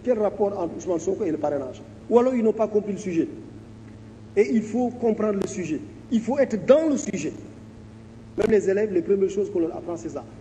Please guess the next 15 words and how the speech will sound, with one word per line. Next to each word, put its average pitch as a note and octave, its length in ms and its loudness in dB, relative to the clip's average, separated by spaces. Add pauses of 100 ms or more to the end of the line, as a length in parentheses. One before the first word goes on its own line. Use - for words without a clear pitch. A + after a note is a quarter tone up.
(180)
Ne, F#3 160 6
ne, F#3+ 260 4 (140)
ne F3+ 100 4
réfléchissez F#3+ 480 -2
pas G3+ 240 -4
hors A#3+ 160 4
du F#3 80 -4
sujet. D#3 320 -4 (260)
Ne F3 60 4
vous F3 220 -2
exprimez G#3 380 0
pas G#3 260 -2
hors C4+ 140 6
du F#3 100 -6
sujet. D3+ 300 -6